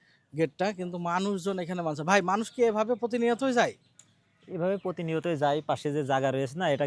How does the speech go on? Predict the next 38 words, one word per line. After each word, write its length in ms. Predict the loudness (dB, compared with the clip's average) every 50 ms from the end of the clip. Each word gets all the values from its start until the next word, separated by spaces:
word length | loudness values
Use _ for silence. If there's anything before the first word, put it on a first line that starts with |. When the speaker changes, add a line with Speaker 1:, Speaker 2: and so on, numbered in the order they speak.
| -2
Speaker 2:
গেট 160 | -2 -4 -4 -4 -4
করার 180 | -4 -2 -2 -4 -2
পরে 180 | -2 -2 0 0 0 0 0
ওখানে 220 | -2 -2 -4 -6 -6 -6
কিছু 180 | -8 -4 0 0 0 0 -2 _ _ _ _
প্রায় 180 | 0 0 0 0 2 0
পাঁচ 140 | 0 0 0 -2 0
ফিট 140 | 0 0 6 8
জায়গা 180 | 8 8 8 8 6
রয়েছে। 240 | 4 2 0 -4 -14 -12 -8 -4
Speaker 1:
হুম। 200 | -4 -2 -4 -4 -6 -10 -6 -2
Speaker 2:
পাঁচ 120 | 0 0 0 0
ফিট 120 | -2 -2 0 0
জায়গা 140 | 2 2 2
রয়েছে, 260 | 2 2 0 0 0 -2 -2 -2
ওখানে 180 | -2 -2 0 0 0
আছে 120 | 2 2 4 6
রেল 140 | 6 4 4 2
পুঁতে 200 | -2 -2 0 0 2 4
দেওয়ার 180 | 4 4 4 2 -2 -6 _ _ _ _ _ _ -6
মানে, 260 | -4 -2 0 0 2 2 4 4 2 2 0 -2 -4 -6 _ _ _ -18 -12 -8
মানে 160 | -6 -4 -2 2 2
Speaker 1:
কথা 140 | 4 6 6 8 8
রয়েছে? 260 | 8 6 4 2 -4 -6 -4 0 0
Speaker 2:
কথা 180 | 0 4 4 6 6 6
আছে 180 | 4 2 0 0 0 2
যে 60 | 0 0 0 0
ওখানে 200 | -2 -2 -4 -2 0 0
রেল 120 | 0 0 -2
পুঁতে 160 | -4 -2 0 0 2
দেবে, 160 | 2 0 0 -2 -4
কিন্তু 180 | -6 -4 -4 -4 -4 _ _ _ _ _ -10 0 2
কর্তৃপক্ষ 400 | 2 2 2 0 -4 -4 -2 0 0 2 4 4 4 2
এখনো 220 | 2 0 -4 -4 0 0
কান 120 | 0 0 0
মুখ 100 | -4 -6 -6 -2
নাড়ছে 220 | -2 -2 -2 -2 -2
না, 80 | 0